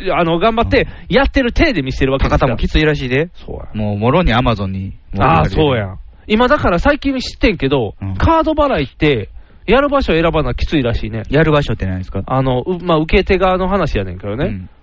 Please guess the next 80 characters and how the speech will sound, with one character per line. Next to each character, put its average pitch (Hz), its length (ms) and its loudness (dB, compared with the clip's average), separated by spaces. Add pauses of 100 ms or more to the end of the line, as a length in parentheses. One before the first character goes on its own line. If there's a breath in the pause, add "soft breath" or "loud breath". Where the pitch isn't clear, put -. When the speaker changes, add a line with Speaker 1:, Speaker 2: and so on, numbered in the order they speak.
Speaker 1:
僕 254 280 0
ら 226 100 4
っ - 80 -4
て 139 120 -2
カ 196 180 2
ー - 20 0
ド 135 100 -4
の 120 100 -4
方 113 40 -4
が 113 80 -2
便 143 220 2
利 107 100 -6
じ 104 80 -4
ゃ 98 80 -4
な 92 100 -8
い 92 60 -8
で 98 80 -8
す - 80 -10
か。 - 180 -12 (240)
Speaker 2:
う - 40 -8
ん。 110 260 -6
Speaker 1:
払 151 280 2
い 127 40 -6
と 113 140 -6
し - 80 0
た 117 100 0
ら。 95 180 -8 (320)
あ 147 80 0
の、 143 160 0
ま 151 140 0
あ、 - 40 2
Speaker 2:
で 233 80 4
も、 156 200 0
Speaker 1:
現 151 140 -4
金 190 80 2
Speaker 2:
ヨ 226 80 4
ド 240 80 2
バ 240 120 2
シ 233 60 -4
と 170 80 0
か 123 100 -2
で 117 100 -2
カ 180 140 2
ー 170 40 0
ド 170 80 2
払 135 240 2
い 107 40 -4
し - 40 -6
た 117 80 -2
ら 107 80 0
ポ 196 180 2
イ - 20 0
ン 190 40 -2
ト 180 80 2
半 190 160 2
分 160 100 0
に 107 60 -4
さ 120 100 -4
れ 117 80 -4
ん - 20 -10
で。 85 200 -12
Speaker 1:
あ、 156 180 4
そ 160 140 0
う 143 40 -2
そ 131 120 -4
う - 20 -6
そ 110 60 -4
う。 151 40 -6
そ 311 140 2
れ 339 80 -2
と 240 120 -2
か 131 140 0
あ 120 80 0
る 127 80 -2
や 104 60 -4
ん 95 60 -10
か。 104 200 -6
そ 320 140 4
れ 330 80 2
は、 294 360 0